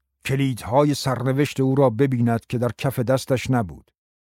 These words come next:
در ورقهای بازی و ته فنجان قهوه هم. فقط در آن آینه آبهای طالع بود که خود را مرده دید، به مرگ طبیعی و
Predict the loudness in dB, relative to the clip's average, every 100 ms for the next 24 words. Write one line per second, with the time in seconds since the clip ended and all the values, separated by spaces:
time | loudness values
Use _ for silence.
0 | _ -2 -2 2 2 2 0 0 2 4
1 | 2 4 4 4 0 0 0 -4 _ _
2 | _ -6 -2 0 0 2 2 2 2 2
3 | -2 -4 -6 -2 0 0 0 -8 -14 _
4 | _ _ _ _ _ _ _ -20 -2 2
5 | 4 4 2 -6 _ _ _ -2 2 4
6 | 4 4 2 4 2 4 6 6 4 2
7 | 2 4 2 2 0 2 2 0 -2 -2
8 | -4 -4 -2 0 2 2 2 0 -2 -6
9 | -6 -10 -14 _ _ _ _ _ _ _
10 | _ _ 0 2 4 2 2 -2 -2 -2
11 | -2 -2 0 2